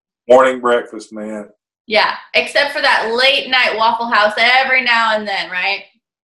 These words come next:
Speaker 1: Once in a very blue moon, yeah.
Speaker 2: Right, that's right. <laughs> Um, okay, wait, one more food one. What's your favorite quarantine snack right now?
Speaker 1: You know, the favorite quarantine snack, there have been,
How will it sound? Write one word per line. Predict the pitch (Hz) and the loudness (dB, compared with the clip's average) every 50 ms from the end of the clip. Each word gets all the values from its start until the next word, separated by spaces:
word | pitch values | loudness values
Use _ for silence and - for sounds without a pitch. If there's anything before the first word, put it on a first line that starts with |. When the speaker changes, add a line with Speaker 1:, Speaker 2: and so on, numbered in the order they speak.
| _ _ _ _ _ _ _ _ _ _ _ _ _ _ _ _ _ _ _ _ _ _ _ 101 | _ _ _ _ _ _ _ _ _ _ _ _ _ _ _ _ _ _ _ _ _ _ _ -2
Speaker 1:
Once | 113 120 123 127 - - - 127 | 0 2 2 2 -2 -6 -6 -4
in | 110 | -4
a | 101 98 | -4 -4
very | 95 110 117 123 123 113 | -2 0 2 2 0 0
blue | 113 117 120 123 123 | 0 -2 -2 -2 -2
moon, | 123 120 117 110 101 92 90 90 101 | -2 -4 -2 -2 -4 -4 -8 -8 -4
yeah. | 104 104 101 95 82 - - - _ | 0 0 2 0 0 -4 -8 -12 _
Speaker 2:
Right, | 170 160 160 - - | -6 -6 -6 -6 -6
that's | 202 208 - - | -8 -8 -8 -6
right. | 226 202 175 - - - - | -8 -6 -6 -6 -10 -14 -20
<laughs> | - _ - _ _ _ | -20 _ -20 _ _ _
Um, | - 233 240 233 233 233 233 233 226 233 | 2 4 4 6 6 4 4 2 0 -2
okay, | 240 - 294 233 226 226 | 0 0 0 0 2 2
wait, | 226 214 - | 0 0 0
one | - 233 247 | -2 -2 -2
more | 254 269 269 269 - - | -2 -4 -4 -4 -6 -10
food | 262 254 254 233 | -10 -10 -8 -6
one. | 233 220 220 214 | -4 -2 -2 -2
What's | 214 220 220 262 | -2 -4 -6 -8
your | 240 | -4
favorite | 262 262 240 247 247 - - | -2 -2 -2 -2 -4 -8 -8
quarantine | - 262 262 262 277 277 277 277 294 269 254 254 | -4 -2 -2 -2 -2 -4 -8 -10 -12 -14 -14 -14
snack | 240 - - - 226 214 226 277 294 - | -16 -18 -14 -8 -4 -2 -2 -2 -4 -4
right | - 196 185 160 - | -4 -4 -4 -4 -6
now? | - 139 127 120 113 131 - - - _ _ _ _ _ _ _ _ _ _ _ _ _ _ _ _ _ _ _ _ _ _ _ _ _ _ _ _ _ _ _ _ _ _ _ _ _ _ _ _ | -8 -8 -8 -8 -8 -10 -12 -14 -16 _ _ _ _ _ _ _ _ _ _ _ _ _ _ _ _ _ _ _ _ _ _ _ _ _ _ _ _ _ _ _ _ _ _ _ _ _ _ _ _
Speaker 1:
You | 123 123 | 0 2
know, | 131 131 123 | 4 4 4
the | 104 - - | 4 2 -4
favorite | - - - 127 127 139 143 131 127 110 - | -4 -4 0 2 2 2 2 0 -2 -4 -4
quarantine | - - 123 120 123 123 - 127 127 123 120 | -8 -6 -6 -6 -6 -6 -6 -6 -6 -6 -6
snack, | - - 123 107 92 - | -8 -8 -8 -8 -8 -4
there | - 123 110 104 90 | -2 0 0 0 -2
have | 85 85 | -2 0
been, | 104 123 143 151 151 143 104 | 0 2 2 2 -2 -4 -12